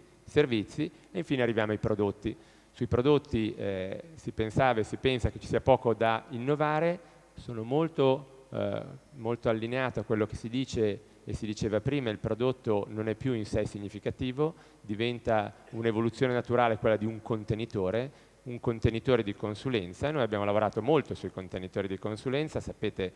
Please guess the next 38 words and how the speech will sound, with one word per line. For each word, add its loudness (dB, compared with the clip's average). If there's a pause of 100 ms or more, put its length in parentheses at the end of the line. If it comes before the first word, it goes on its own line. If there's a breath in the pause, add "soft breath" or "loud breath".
(200 loud breath)
probabilmente -6
molti -4
di -2
voi 2
conoscono -2
la -4
nostra -2 (200 loud breath)
gestione, 0 (220 loud breath)
eh, -6
assicurativa 0
multiramo, 0
che -6
è -4
B -10
G -4
Stile -2
Libero, -2
su -14
cui 0
abbiamo -2
raccolto -2
tanti -6 (300 loud breath)
miliardi 0
di 0
euro 4
in -6
questi -2
tre 0
anni. -6 (320 loud breath)
Quest'anno 2
abbiamo 4
lanciato 2
il 2
nuovo 2
contenitore 0
di -4
gestioni -4
patrimoniali, -6